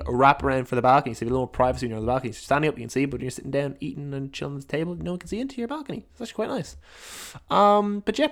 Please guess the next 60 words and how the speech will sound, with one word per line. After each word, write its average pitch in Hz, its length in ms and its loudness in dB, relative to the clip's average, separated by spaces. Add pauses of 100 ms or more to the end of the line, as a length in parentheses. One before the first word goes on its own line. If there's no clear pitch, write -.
that's 262 140 0
my 208 100 4
kind 147 180 4
of 120 60 2
homey 123 200 4
stuff - 280 0
done 120 140 0
and 113 80 -2
dusted. - 320 -2
Seven 156 340 2
minutes 131 240 2
into 123 160 -4
the 120 60 -4
podcast 113 340 2
so 107 160 0
far, 110 260 2
and 110 140 -6
I've 107 160 -6
talked 113 360 -2 (140)
purely 123 520 -2
about 104 400 -4 (160)
my 107 360 -4
venture 110 360 -2
to 120 100 -4
ikea. 156 520 -2 (680)
Uh, 185 540 10
what 196 180 0
else? 220 560 6
This 208 140 2
is - 20 6
gonna 277 100 6
be 269 100 10
very 190 180 12
much 208 120 6
like 160 100 4
a, - 220 -4
like 139 140 4
a, 131 240 8 (100)
a 127 80 6
me 143 460 4
podcast. 117 720 2 (400)
Um, 113 680 6
I've 127 100 2
got 131 180 6
no 131 220 8
real 139 160 6
topics 131 400 2
lined 113 140 2
up. 107 40 -2
I 113 40 -8
suppose 117 240 -2
one 120 60 -2
of 117 60 0
those 113 120 0
kind 113 120 -2
of 110 80 -6
check-in 113 400 -4
kind 107 160 -6
of 107 100 -6
podcasts. 107 440 -4